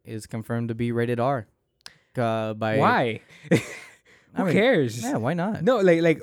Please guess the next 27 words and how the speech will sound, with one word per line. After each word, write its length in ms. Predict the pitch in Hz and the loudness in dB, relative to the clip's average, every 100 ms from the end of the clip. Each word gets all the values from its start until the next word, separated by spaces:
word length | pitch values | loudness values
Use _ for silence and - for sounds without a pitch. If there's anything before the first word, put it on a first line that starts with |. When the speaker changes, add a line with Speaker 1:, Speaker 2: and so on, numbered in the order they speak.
| 170 | 2
Speaker 2:
like, 240 | 160 143 _ | 4 2 _
but, 140 | 156 165 | 0 4
like, 140 | 151 - 120 139 _ | 4 0 -12 -20 _
like, 160 | - 147 | -4 -4
what, 340 | 131 131 143 - | -2 0 0 0
what, 500 | 160 170 151 190 175 | -10 -6 4 4 4
what 200 | 156 208 | 4 4
benefit 380 | 185 196 - 175 | 4 0 2 2
is 80 | 143 | 2
Birds 240 | 131 143 135 | 4 2 2
of 60 | |
Prey 120 | 143 | -2
gonna 160 | 127 127 | -2 -2
have 280 | 120 123 - | -2 -2 -2
for 160 | 123 | -2
it 180 | 120 120 | -2 -2
being 180 | 131 120 | -4 -4
rated 200 | 113 110 | -2 -2
R? 140 | 107 | -2
Are 60 | 117 | -2
we 80 | 120 | -2
gonna 100 | 135 | 0
get, 140 | 139 | 0
like, 120 | 135 | 0
another 220 | 131 123 120 | 0 -2 -2
Titans 360 | 120 123 127 | -4 -4 -6
thing? 260 | - 143 156 | -4 -4 -4